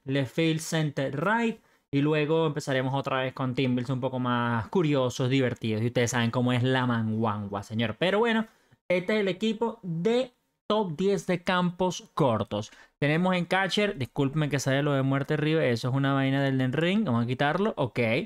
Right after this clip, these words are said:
Tenemos en catcher a Corey Seager, en primera Jackie Robinson, en segunda Lindor, Jeter en short, Jackson Holly en tercera, J P Crawford en designado, Jimmy fuera de posición en left, Trey Turner en center y Eli de la Cruz fuera de posición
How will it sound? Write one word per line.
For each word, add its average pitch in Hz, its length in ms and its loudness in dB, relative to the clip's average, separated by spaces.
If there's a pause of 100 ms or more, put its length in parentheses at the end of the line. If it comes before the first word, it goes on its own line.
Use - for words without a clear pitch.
(300)
Tenemos 151 280 2
en 175 80 0
catcher 170 320 -2
a 165 60 -4
Corey 175 180 0
Seager, 196 460 0
en 175 180 0
primera 160 340 -2
Jackie 160 280 -4
Robinson, 180 580 -2 (140)
en 202 240 0
segunda 160 640 0 (200)
Lindor, 135 680 2
Jeter 143 340 0
en 135 100 2
short, 208 520 -2
Jackson 156 440 -2
Holly 151 200 0
en 143 120 -2
tercera, 170 380 -2
J 156 180 -2 (120)
P 156 100 -6
Crawford 156 380 -2 (180)
en 226 280 0 (280)
designado, 147 680 0
Jimmy 208 440 2
fuera 135 240 -2
de 131 40 0
posición 147 480 0 (320)
en 156 220 2
left, 190 240 0
Trey 143 160 -4
Turner 139 300 -2
en 143 80 0
center 180 500 -4
y 202 240 -4
Eli 196 360 2
de 170 180 -4
la 156 120 -2
Cruz 175 360 0
fuera 160 200 -2
de 156 40 -4
posición 156 400 -2